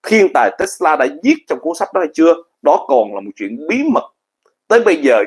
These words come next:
chưa ai nêu lên trong lịch sử bây giờ hết. Nhưng cái chuyện đó là có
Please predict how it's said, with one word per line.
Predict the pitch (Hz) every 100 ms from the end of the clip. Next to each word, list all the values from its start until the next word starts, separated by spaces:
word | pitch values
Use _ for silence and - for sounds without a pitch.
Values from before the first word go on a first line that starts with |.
| -
chưa | 208 202 -
ai | 175
nêu | 160 170 165
lên | 156 151 _ _ _ -
trong | 175 135
lịch | 104
sử | - 131 -
bây | 131
giờ | 110 -
hết. | 139 - _ _ _ - _ -
Nhưng | 180 220
cái | 214 233
chuyện | 180 120
đó | 151
là | 196 120
có | - 202